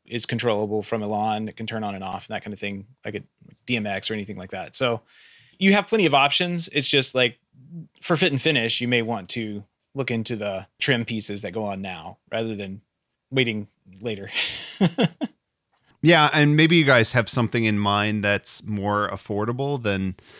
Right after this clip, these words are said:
Speaker 2: I know we talked about an option with the company when we were doing the design, and whatever they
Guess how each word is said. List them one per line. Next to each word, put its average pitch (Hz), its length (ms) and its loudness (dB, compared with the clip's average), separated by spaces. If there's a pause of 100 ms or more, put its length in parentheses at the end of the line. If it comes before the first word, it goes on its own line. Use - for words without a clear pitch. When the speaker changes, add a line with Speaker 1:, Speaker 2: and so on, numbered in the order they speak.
(260)
Speaker 2:
I - 80 2
know 147 140 6
we 175 120 6
talked - 400 0
about 135 280 4
an 131 100 2
option 123 640 0
with 113 560 0 (320)
the - 100 -6
company 113 360 -2 (720)
when 120 180 2
we 113 80 4
were 107 100 2
doing 110 300 0
the 107 140 2
design, 95 580 -4 (840)
and 107 120 0
whatever 147 360 4
they 113 600 2